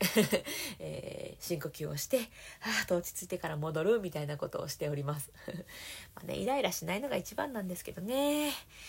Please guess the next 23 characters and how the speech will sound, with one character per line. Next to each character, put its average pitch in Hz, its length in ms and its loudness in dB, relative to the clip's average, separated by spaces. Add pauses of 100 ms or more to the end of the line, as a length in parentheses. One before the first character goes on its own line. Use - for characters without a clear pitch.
(540)
ね、 233 460 4
は 226 120 0
い。 - 80 0 (520)
<laughs> - 540 2
ま 302 80 2
あ、 - 20 0
気 - 160 2
分 359 160 8
転 453 260 4
換 349 160 4
と 262 120 4
か 220 100 6
に 208 80 0
も 202 140 -2
深 254 200 -2
呼 302 100 4
吸 240 200 4
使 - 240 0
え 214 60 2
ま 269 160 0
す - 80 -6
の 226 80 2
で、 254 160 6